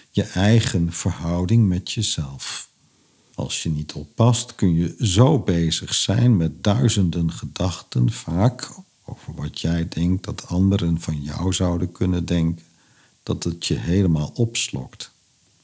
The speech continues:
Er is ook nog iemand anders. Je ligt helemaal open voor God.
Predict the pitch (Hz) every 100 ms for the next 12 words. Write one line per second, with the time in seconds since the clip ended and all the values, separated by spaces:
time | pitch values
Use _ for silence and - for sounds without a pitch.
0 | _ _ 131 101 90 127 135 127 117 107
1 | - 113 90 90 - 101 90 80 78 -
2 | - - - 110 101 101 - - 131 147
3 | 135 95 104 90 87 - 110 113 113 101
4 | 95 - 87 82 - - 71 -